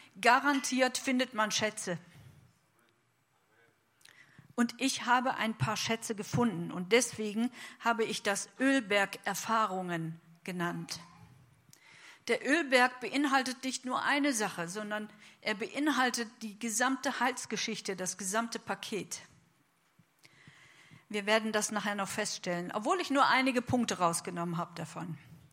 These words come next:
Man könnte, glaube ich, eine ganze Woche Evangelisation machen damit. Und man hätte immer noch was zu sagen, weil das Wort Gottes ist nie ausgeschöpft, nie. Und ich wünsche mir, dass wir anfangen, das Wort Gottes zu lieben,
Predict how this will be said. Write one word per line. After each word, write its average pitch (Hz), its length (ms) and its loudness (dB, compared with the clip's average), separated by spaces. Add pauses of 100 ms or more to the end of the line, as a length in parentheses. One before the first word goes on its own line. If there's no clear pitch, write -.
(760)
Man 214 180 -4
könnte, 269 320 2
glaube 226 280 4
ich, 226 60 -4
eine 226 100 -2
ganze 220 280 0
Woche 214 220 0
Evangelisation 202 840 -2
machen 156 280 -4
damit. 160 360 -8 (440)
Und 208 120 -8
man 190 120 -8
hätte 196 200 -6
immer 247 220 -2
noch 196 160 -2
was 180 220 0
zu 202 100 -8
sagen, 175 260 0
weil 180 120 0
das 185 260 -2
Wort 247 240 0
Gottes 262 380 -4
ist - 200 -10
nie 302 400 0 (220)
ausgeschöpft, 220 800 -6
nie. 190 280 -10 (1200)
Und 214 160 -2
ich 233 180 -2
wünsche 339 280 4
mir, 220 120 -2
dass 208 200 -2
wir 226 160 2
anfangen, 254 420 0
das 208 180 -6
Wort 220 220 2
Gottes 220 340 -4
zu - 120 -10
lieben, 202 520 -8